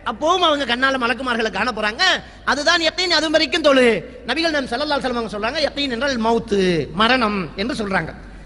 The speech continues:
அப்ப இந்த கொள்கையில நம்ம சரியா உறுதியாக இருக்கணும். தொழுகை ரொம்ப முக்கியமான ஒன்று.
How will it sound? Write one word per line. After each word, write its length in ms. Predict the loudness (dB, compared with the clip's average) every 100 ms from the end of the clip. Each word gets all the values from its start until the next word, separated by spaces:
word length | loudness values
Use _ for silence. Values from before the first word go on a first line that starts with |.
| -6
அப்ப 200 | -2 2
இந்த 320 | 2 0 -2 0
கொள்கையில 460 | 2 4 4 4
நம்ம 180 | 2 0
சரியா 300 | 0 2 2
உறுதியாக 380 | 2 2 2 2
இருக்கணும். 220 | 0 -2
தொழுகை 280 | 0 2 2
ரொம்ப 200 | 4 4
முக்கியமான 520 | 4 4 4 4 2
ஒன்று. 460 | 0 0 0 0